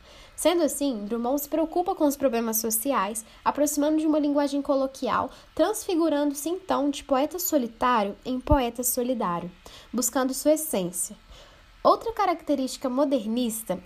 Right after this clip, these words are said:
é a influência do romantismo que se faz presente durante o poema. Há a presença de um sentimentalismo e supervalorização das emoções pessoais quando Drummond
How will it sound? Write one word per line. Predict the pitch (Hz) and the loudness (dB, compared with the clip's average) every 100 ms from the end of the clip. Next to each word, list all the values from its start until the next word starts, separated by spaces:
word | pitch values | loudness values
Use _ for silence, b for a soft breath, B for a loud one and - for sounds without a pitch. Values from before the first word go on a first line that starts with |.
| - | -2
é | 294 | 0
a | 359 | 0
influência | 349 320 294 294 | -2 0 0 0
do | 277 | 0
romantismo | 277 285 311 311 - 220 214 254 | 2 2 2 0 -4 -6 -6 -4
que | 302 | -4
se | 294 | -4
faz | 302 320 415 | 0 0 0
presente | - 403 311 294 262 | -4 0 0 0 -2
durante | 269 240 - | -2 -4 -8
o | |
poema. | - 214 180 180 - - - - - | -4 -4 -4 -8 -18 -20 -20 -8 -2
Há | 359 | 0
a | 415 | 2
presença | 381 294 233 277 294 - 202 - - | 4 2 2 0 0 -2 -8 -8 -6
de | 247 | -4
um | |
sentimentalismo | 254 269 262 240 233 233 214 247 240 226 | -2 -4 -4 -6 -2 0 0 -2 -4 -4
e | 220 | -4
supervalorização | - 320 320 294 254 247 240 233 220 220 233 226 | -2 0 2 2 2 0 0 -2 -2 -4 -4 -4
das | 226 220 | -2 -2
emoções | 214 208 214 214 | -4 -4 -6 -6
pessoais | 220 214 - 190 175 226 B B B B | -6 -6 -4 -2 -2 -4 B B B B
quando | - 247 254 | -2 -2 0
Drummond | 277 262 254 269 | 0 0 0 -4